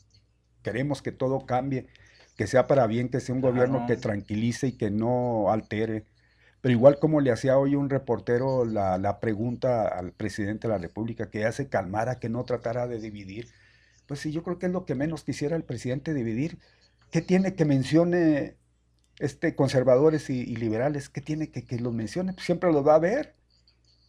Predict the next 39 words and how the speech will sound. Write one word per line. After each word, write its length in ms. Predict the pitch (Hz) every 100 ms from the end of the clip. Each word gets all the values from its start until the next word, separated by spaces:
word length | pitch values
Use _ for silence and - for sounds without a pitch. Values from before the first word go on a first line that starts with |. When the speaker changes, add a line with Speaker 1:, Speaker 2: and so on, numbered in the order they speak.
| -
Speaker 2:
Ujú. 120 | 107 -
Speaker 1:
Como 120 | - 156
dijo 120 | 160
el 60 | 196
presidente, 340 | 143 180 190
pues 240 | 180 151 - _ _ _ _ _
sí, 340 | - - - _ _ _ _ _ _ -
es 160 | 160
bueno 260 | 151 185 202
que 140 | 147
haya, 280 | 165 185 196
ha-, 240 | 139 156 -
haya 300 | 160 180 180
ese 160 | 170 185
tipo 320 | - 175 185
de 100 | 165
libertades, 720 | 135 127 104 92 143 190 170
¿no? 180 | 175 180
Que 120 | 151
haya 420 | 160 170 180 143
gente 400 | 120 139 160 180
que 80 | 165
está 240 | 120 151
por 140 | 139 165
un 100 | 156
lado 180 | 151 160
y 60 |
por 180 | 160 143
el 160 | 123 117
otro, 320 | 160 180 185
porque 240 | 165 110 101 95 - _ _
tener 200 | - 117
el 100 | 160 165
poder 300 | 127 147 160
y 100 | 127
nada 180 | 131
más 220 | 165 156 156
de 100 | 147
uno, 460 | 156 190 143 135